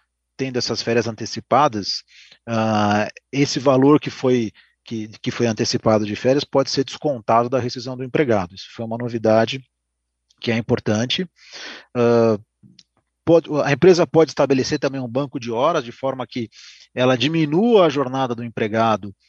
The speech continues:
sem reduzir o salário dele e coloque essas horas, fique com o crédito dessas horas para elas serem, ah, trabalhadas, ah, depois de dezoito meses, pelos próximos dezoito meses.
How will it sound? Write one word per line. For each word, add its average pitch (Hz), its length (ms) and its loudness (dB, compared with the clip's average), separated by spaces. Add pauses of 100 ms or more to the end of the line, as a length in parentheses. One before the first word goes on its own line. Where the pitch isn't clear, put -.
(100)
sem 160 240 -4
reduzir 131 360 -2
o 127 60 -6
salário 113 380 2
dele 147 400 2 (260)
e 123 80 -10
coloque 135 440 2
essas 117 380 -2
horas, 127 500 0 (280)
fique 131 160 -8
com 135 160 -8
o 120 60 -10
crédito 131 300 2
dessas 110 320 -4
horas 135 260 2
para 127 140 -2
elas 110 160 0
serem, 120 360 -4 (460)
ah, 113 400 -6
trabalhadas, 117 920 4 (360)
ah, 101 640 -2
depois 120 380 2
de 131 60 -2
dezoito 123 460 0
meses, 139 440 0
pelos 117 240 -14
próximos 117 340 -6
dezoito 113 400 -4
meses. 139 560 0